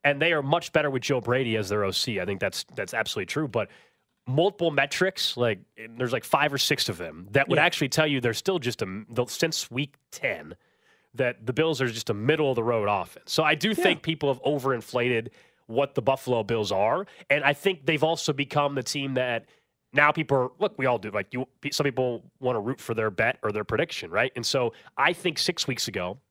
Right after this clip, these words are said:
Speaker 1: in fact, I know for a fact six weeks ago, plenty of people nationally and in the betting community even, Cody,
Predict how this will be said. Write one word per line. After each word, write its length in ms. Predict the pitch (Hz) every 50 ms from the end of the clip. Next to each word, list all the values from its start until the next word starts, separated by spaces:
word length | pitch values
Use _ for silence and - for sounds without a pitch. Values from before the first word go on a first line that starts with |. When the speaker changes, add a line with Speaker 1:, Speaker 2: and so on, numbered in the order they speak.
| _ _ _ _ _ _ -
Speaker 1:
in 40 | 113
fact, 160 | - 131 -
I 60 | 117 113
know 160 | 117 139 143
for 160 | - - 123
a 40 | 113
fact 260 | - 208 208 - -
six 240 | - 143 - - -
weeks 160 | 113 - -
ago, 180 | 110 107 104 104
plenty 320 | - - 143 151 175 165
of 80 | 156 -
people 400 | 160 151 143 - 160 170 170 - _ _ _ _ _ -
nationally 540 | 123 131 147 156 - - - 180 180 170 -
and 200 | 151 175 190 185
in 220 | 175 175 165 143
the 120 | 131 165 151
betting 340 | - 143 185 302 285 214
community 400 | - 147 143 135 123 117 113 113
even, 240 | 107 107 101 101 101
Cody, 320 | - 120 123 143 170 180